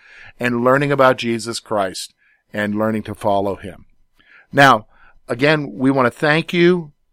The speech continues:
And again, we're going to be back next week. Next week, we're gonna look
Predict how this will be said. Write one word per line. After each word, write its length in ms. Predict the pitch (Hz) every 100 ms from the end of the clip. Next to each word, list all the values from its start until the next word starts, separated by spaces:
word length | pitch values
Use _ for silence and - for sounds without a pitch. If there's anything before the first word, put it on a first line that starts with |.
| _ 127
And 120 | 117
again, 320 | 117 131 131
we're 100 | 120
going 220 | 123 131
to 80 | 127
be 160 | 127 123
back 340 | 127 127 -
next 300 | 131 143 -
week. 260 | 165 160 -
Next 420 | 135 156 180 -
week, 320 | 185 175 -
we're 80 | 135
gonna 200 | 139 139
look 360 | 127 143 160